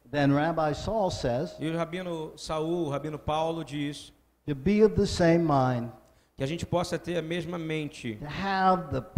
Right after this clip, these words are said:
Speaker 1: powerful love, the same love,
Speaker 2: que a gente tenha o mesmo amor, um amor poderoso,
Speaker 1: coming together, one in the Spirit,
Speaker 2: que a gente possa como, estar juntos em um só Espírito, em comunhão do Espírito,
Speaker 1: humility of mind and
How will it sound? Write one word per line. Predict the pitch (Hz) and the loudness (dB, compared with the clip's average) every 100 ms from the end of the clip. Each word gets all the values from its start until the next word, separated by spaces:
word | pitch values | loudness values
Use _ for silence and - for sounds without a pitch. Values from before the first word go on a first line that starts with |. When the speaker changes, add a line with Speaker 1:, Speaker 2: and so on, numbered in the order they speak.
| - | -6
Speaker 1:
powerful | 170 180 180 180 180 | -6 -2 -2 -2 -4
love, | 170 165 156 123 120 | 2 2 2 0 -4
the | |
same | 117 - 165 170 160 | -6 0 2 4 2
love, | 147 127 143 - | 2 0 -2 -4
Speaker 2:
que | |
a | 147 | -4
gente | 175 - | -4 -6
tenha | - 180 180 165 - | -8 -6 -6 -8 -8
o | 156 | -6
mesmo | 165 185 160 180 | -2 0 0 -4
amor, | 170 160 160 151 | -6 -2 0 0
um | 139 147 | 0 -2
amor | 156 156 | -2 -2
poderoso, | - 156 151 156 156 127 117 98 - _ _ _ _ - | -2 0 0 0 0 -2 -6 -10 -14 _ _ _ _ -6
Speaker 1:
coming | 165 180 175 | -2 -2 -2
together, | - 175 156 143 135 | -4 0 4 4 2
one | 131 143 147 | 2 2 4
in | 156 | 4
the | 165 | 2
Spirit, | 156 - 135 120 110 - | 2 2 2 2 0 -4
Speaker 2:
que | - | -6
a | |
gente | 147 165 | -6 -6
possa | - 170 - | -4 -4 -4
como, | 160 165 170 160 180 | -10 -12 -14 -14 -18
estar | 147 170 170 | -12 -6 -6
juntos | 135 170 180 165 135 | -6 -8 -8 -8 -8
em | 156 | -6
um | 165 190 | -6 -8
só | 180 165 | -6 -6
Espírito, | - - 160 135 147 | -8 -6 -6 -6 -8
em | 139 | -8
comunhão | 165 165 156 175 170 | -8 -6 -4 -4 -6
do | |
Espírito, | 156 - 147 127 - 120 113 | -10 -6 -4 -4 -8 -12 -2
Speaker 1:
humility | 151 143 160 190 151 135 139 | 2 4 6 6 4 2 0
of | 127 127 | 0 0
mind | 139 147 151 151 | 0 0 0 0
and | 143 | 0